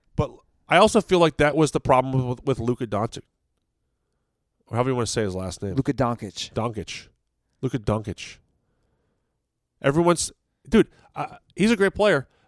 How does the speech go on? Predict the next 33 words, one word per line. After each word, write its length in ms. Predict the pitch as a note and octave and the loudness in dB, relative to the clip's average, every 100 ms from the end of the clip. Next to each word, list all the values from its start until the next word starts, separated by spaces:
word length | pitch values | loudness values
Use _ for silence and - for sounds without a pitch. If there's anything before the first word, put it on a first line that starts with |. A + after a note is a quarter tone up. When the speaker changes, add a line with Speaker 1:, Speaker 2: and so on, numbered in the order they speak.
| - | -8
Speaker 1:
but 220 | D#3 - | -8 -4
people 240 | A3+ C4+ - | -4 0 2
probably 300 | F#3 F3 E3+ | 4 4 2
see, 300 | - C3+ C#3+ | -2 -4 -4
and 140 | C#3 | -4
maybe 300 | E3+ G3+ E3+ _ _ - | -4 -4 -10 _ _ -12
justified. 680 | C3+ F3 - - F2 F2+ A#2 - _ _ _ - | -4 -4 -4 -8 -8 -8 -12 -16 _ _ _ -6
Speaker 2:
The 100 | B2+ | -2
Darkos 680 | C3+ B2+ B2+ C3 B2+ B2 | 2 2 2 0 0 -2
and 100 | A#2 | -4
those 160 | A#2+ A#2+ | -4 -4
type 160 | C3+ B2 | -4 2
of 80 | |
Speaker 1:
Well, 80 | D3+ | 6
Speaker 2:
guys. 80 | D3 | 6
Speaker 1:
he's 140 | F3+ | 6
a 60 | E3+ | 6
white 280 | C3+ D#3 - | 4 0 -2
European. 540 | D3 D#3 D#3+ F3+ A2+ | -4 -2 -4 -4 -4
It's 120 | G#2 | -6
like 220 | C3+ B2 - | -6 -6 -2
the 120 | C3+ | 2
Speaker 2:
Yeah. 140 | B2 | 2
Speaker 1:
floor 280 | D3 E3 F#3 | 4 6 8
is 160 | D3+ B2 | 6 2
not 280 | B2+ C3+ - | 0 0 -2
there. 220 | D3+ C3 | -6 -4
Oh, 120 | D3+ | -6
there, 200 | D3 C#3+ | 0 0
there's 180 | D3+ D3 | 6 6
been 160 | D#3+ D3 | 4 2
one, 320 | D#3 C3+ F#2+ | 2 2 0
Dirk. 280 | G2 B2 | 2 2